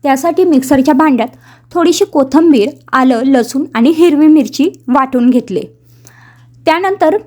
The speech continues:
कांदा अगदी बारीक चिरायचा आणि कढीपत्तासुद्धा बारीक चिरून घ्यायचा. आता एका कढईमध्ये दोन छोटे चमचे तेल घेतलं, त्यामध्ये पाव चमचा जिरं टाकायचं आणि जिरं चांगलं तडतडू द्यायचं.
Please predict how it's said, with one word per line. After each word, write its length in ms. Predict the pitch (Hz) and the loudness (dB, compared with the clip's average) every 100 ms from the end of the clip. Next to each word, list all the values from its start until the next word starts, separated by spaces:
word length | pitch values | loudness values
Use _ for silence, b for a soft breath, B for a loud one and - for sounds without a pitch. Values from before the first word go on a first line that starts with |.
| _ - | _ -4
कांदा 280 | 254 262 | -2 0
अगदी 260 | 370 285 269 | 0 0 -2
बारीक 360 | 359 269 240 262 | -2 -2 -4 -8
चिरायचा 440 | 320 294 220 302 | -2 -2 0 0
आणि 140 | 311 370 | -2 -2
कढीपत्तासुद्धा 760 | 320 285 311 320 320 320 226 254 | -2 -2 -2 -2 -2 -2 -2 -2
बारीक 340 | 262 247 226 | -2 -4 -4
चिरून 300 | - 233 214 | -6 -4 0
घ्यायचा. 340 | 226 233 - - - _ _ _ b b b b b | 0 -2 -4 -8 -10 _ _ _ b b b b b
आता 220 | 294 415 | -4 -2
एका 220 | 403 403 | 0 0
कढईमध्ये 680 | 403 277 285 302 339 247 269 | 0 0 0 2 2 2 0
दोन 240 | 247 285 | 0 0
छोटे 300 | 302 - 269 | 0 0 0
चमचे 380 | 262 262 233 277 | 0 0 0 -4
तेल 300 | 349 262 226 | -2 0 0
घेतलं, 320 | 226 247 160 - _ _ _ - | 0 -2 -6 -10 _ _ _ -4
त्यामध्ये 400 | 285 370 302 349 | -4 -2 -4 -4
पाव 260 | 349 277 | -2 -4
चमचा 420 | 254 294 277 262 302 | -2 -2 -2 0 0
जिरं 280 | 294 254 262 | 0 0 0
टाकायचं 560 | 302 294 226 - 202 - b b b | -2 -2 -4 -4 -8 -8 b b b
आणि 200 | 240 285 | 0 2
जिरं 260 | 277 285 233 | 2 2 0
चांगलं 360 | 233 247 220 262 | 0 0 0 0
तडतडू 400 | 285 262 202 180 | -2 0 -2 -2
द्यायचं. 440 | 180 170 143 107 | -2 -2 -4 -10